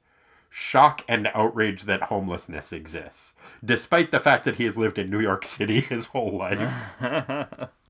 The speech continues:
Speaker 1: And then he's like, "I will use my incredible powers to fix this. You now have a banquet meal." <laughs>
Speaker 2: Yeah.
Speaker 1: It's very much a let them eat cake.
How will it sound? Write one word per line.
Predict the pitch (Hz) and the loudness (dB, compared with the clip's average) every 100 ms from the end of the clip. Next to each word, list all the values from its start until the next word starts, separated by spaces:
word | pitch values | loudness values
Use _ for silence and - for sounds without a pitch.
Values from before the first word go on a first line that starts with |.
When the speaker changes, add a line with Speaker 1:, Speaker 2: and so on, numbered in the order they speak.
| _ | _
Speaker 1:
And | 131 131 120 | 2 2 6
then | 143 135 131 | 6 6 0
he's | 127 135 | 0 4
like, | 117 - | 4 6
"I | 202 226 | 8 10
will | 185 165 | 8 6
use | 220 175 | 2 2
my | 170 143 | 4 4
incredible | 135 139 247 214 214 | 4 4 4 6 4
powers | 202 233 180 156 - | 6 6 6 2 0
to | 165 | 0
fix | - 220 - | 2 0 0
this. | 143 92 - - _ - - - 143 _ | -2 0 -2 -12 _ -20 -20 -18 -20 _
You | 339 311 | 6 6
now | 190 151 160 | 8 8 8
have | 190 208 226 | 8 8 6
a | 262 | 4
banquet | - 339 381 - 180 131 | 6 6 6 6 6 4
meal." | 139 120 - 220 - 359 - | 2 4 8 8 8 4 2
<laughs> | - 339 _ _ - _ _ _ _ _ - | -12 -20 _ _ -20 _ _ _ _ _ 0
Speaker 2:
Yeah. | 175 175 165 | 6 6 6
Speaker 1:
It's | 220 - | 2 0
very | 220 277 269 | 6 6 6
much | 240 220 | 4 4
a | 240 | 2
let | 196 202 202 | 4 4 6
them | 202 185 | 4 4
eat | 196 - - | 0 -4 0
cake. | 214 123 - | 2 2 -2